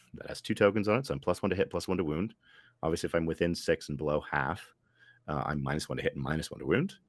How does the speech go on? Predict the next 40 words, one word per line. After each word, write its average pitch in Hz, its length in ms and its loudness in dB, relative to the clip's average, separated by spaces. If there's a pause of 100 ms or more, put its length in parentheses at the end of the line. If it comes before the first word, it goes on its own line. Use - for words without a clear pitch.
(640)
Um, 69 400 -2 (300)
so 131 100 8
I 127 60 12
remember 139 400 8
that 107 160 2
the 101 100 0
Thunderkin 101 360 4
ignore 82 260 -2
mods, - 480 -6 (340)
so 92 140 4
they 90 140 8
ignore, 87 640 6 (480)
uh, 76 260 0
the 73 120 -2
minuses 71 600 -4
and 76 80 -4
all 78 140 2
of 71 100 0
that. 76 200 0 (480)
So 98 140 8
they 107 160 12
hit 90 140 6
it, 90 160 8
they 92 120 4
wound 80 220 2
it, 76 100 0
they 85 60 -4
do, 85 120 0
like, 73 180 -2 (360)
two - 160 -8
damage 69 360 -8
in 78 60 -8
shooting, 76 420 -6 (220)
which - 260 -6 (480)
is - 160 -20
below 143 240 8
average, 190 360 4
but - 160 0 (560)
it's - 120 -4
something. 113 420 4